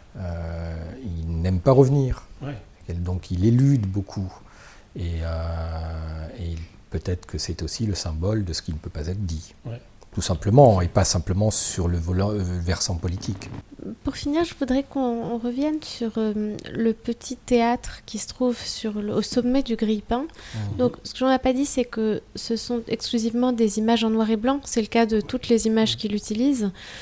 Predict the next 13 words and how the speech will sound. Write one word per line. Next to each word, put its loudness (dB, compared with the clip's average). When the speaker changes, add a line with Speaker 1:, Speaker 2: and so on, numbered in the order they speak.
Speaker 3:
Dans 6
ses 0
photographies, 0
il -4
y 2
a 2
parfois -2
des 2
sortes -2
de 0
photos 0
de -4
groupe, 0